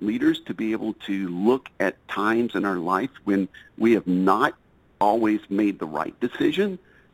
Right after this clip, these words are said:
We don't hide from it. We don't shame ourselves because of it, but we learn from it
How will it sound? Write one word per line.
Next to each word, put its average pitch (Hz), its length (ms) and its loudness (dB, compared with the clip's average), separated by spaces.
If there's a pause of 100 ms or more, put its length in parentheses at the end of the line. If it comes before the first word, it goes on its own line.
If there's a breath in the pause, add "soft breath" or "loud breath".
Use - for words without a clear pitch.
We 120 80 2
don't 127 200 4
hide - 480 0
from 90 240 0
it. - 140 0 (500 soft breath)
We 117 120 4
don't 120 240 2
shame 139 460 2
ourselves 113 460 0
because 82 420 -6
of 90 100 -4
it, 98 180 0
but 101 140 2
we 104 160 -2
learn 113 480 4
from 85 280 -6
it - 100 -6